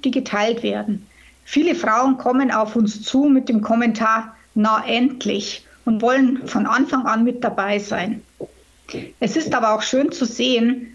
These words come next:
dass gerade Männer, die heute noch in Vollzeit arbeiten, uns positiv überraschen.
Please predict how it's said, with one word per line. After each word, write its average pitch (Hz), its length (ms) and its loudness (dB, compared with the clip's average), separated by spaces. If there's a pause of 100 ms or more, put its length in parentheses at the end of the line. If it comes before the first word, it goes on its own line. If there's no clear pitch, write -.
dass 220 200 -4
gerade 220 460 2
Männer, 262 460 2 (340)
die 220 80 2
heute 269 300 0
noch 247 200 2
in 226 80 2
Vollzeit 254 560 -2
arbeiten, 254 800 0
uns 220 260 0
positiv 233 600 0
überraschen. 196 640 -2